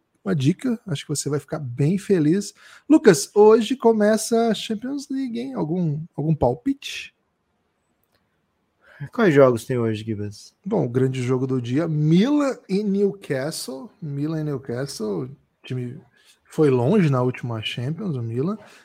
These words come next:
Speaker 1: e o time que, sensação aí dos últimos anos, no, últimos dois anos do futebol inglês, botou dinheiro pra caramba.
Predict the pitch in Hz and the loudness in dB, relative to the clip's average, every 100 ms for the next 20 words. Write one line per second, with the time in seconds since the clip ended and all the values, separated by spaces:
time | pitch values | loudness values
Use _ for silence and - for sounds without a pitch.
0 | _ _ - 123 139 156 110 101 113 117 | _ _ -4 0 4 4 2 -2 -6 -6
1 | 175 175 123 143 _ _ - - 123 233 | -6 -6 -6 -10 _ _ -12 -6 -2 0
2 | - 226 196 165 147 131 147 131 117 123 | 0 2 2 4 2 -2 -2 0 0 0
3 | 127 147 - _ _ _ - - 151 123 | -2 -6 -10 _ _ _ -18 -4 -2 4
4 | 131 123 120 123 120 - - 120 113 110 | 6 4 0 -2 -4 -8 -2 -2 0 -2
5 | 120 117 117 110 117 117 127 147 123 120 | -2 -4 -6 -4 -4 -4 -2 0 0 -2
6 | 139 | -4